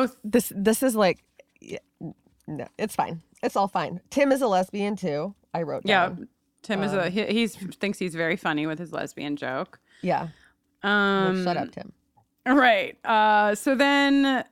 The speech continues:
Speaker 1: okay, then I have my note about Shane looking at everybody while kissing the girl. <laughs>
Speaker 2: Yeah.
Speaker 1: Meanwhile, like, mm, snooze fest, Tina and Bet are, like, interviewing dudes. Uh, I, every time that that happened, I just didn't take any notes 'cause I was bored. M-,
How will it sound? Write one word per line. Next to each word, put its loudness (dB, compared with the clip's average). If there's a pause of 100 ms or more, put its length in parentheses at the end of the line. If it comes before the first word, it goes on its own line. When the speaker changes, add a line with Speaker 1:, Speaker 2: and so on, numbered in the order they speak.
(260)
Speaker 1:
okay, 4
then 2
I 4
have 2
my 2
note 4
about 2
Shane 0
looking -4
at 0
everybody -2
while 2
kissing -6
the -6
girl. 0
<laughs> -10 (180)
Speaker 2:
Yeah. 2 (880)
Speaker 1:
Meanwhile, 4
like, 2
mm, -10
snooze 0
fest, 0 (160)
Tina -2
and -6
Bet 2
are, -2
like, -6
interviewing -4
dudes. -6 (160)
Uh, -6
I, 2
every 4
time 4
that 2
that 4
happened, 2
I 2
just -10
didn't -2
take -6
any -2
notes -8
'cause -6
I 0
was -6
bored. -6
M-, -10